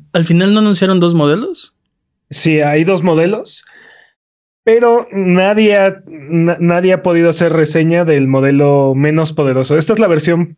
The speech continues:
Speaker 2: más poderosa, la,
Speaker 1: Ok.
Speaker 2: la versión que cuesta setecientos dólares.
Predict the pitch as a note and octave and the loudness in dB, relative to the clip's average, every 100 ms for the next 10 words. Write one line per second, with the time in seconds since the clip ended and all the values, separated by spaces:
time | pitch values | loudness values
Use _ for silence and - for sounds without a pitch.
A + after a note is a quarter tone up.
0 | _ D#3 D#3 D#3 D#3 D3 F3 G3+ G3 D3+ | _ -4 -4 -2 0 0 0 0 0 0
1 | C#3 C3+ B2+ C3 _ _ _ _ _ - | 0 -2 -4 -10 _ _ _ _ _ -2
2 | C#3+ C#3+ D#3 D3+ E3 E3 D#3 C#3+ C3 D3 | -2 0 -2 0 -2 -2 -4 -4 -4 -2
3 | D3+ C#3 D#3+ G3 - | -2 -2 -2 -2 -8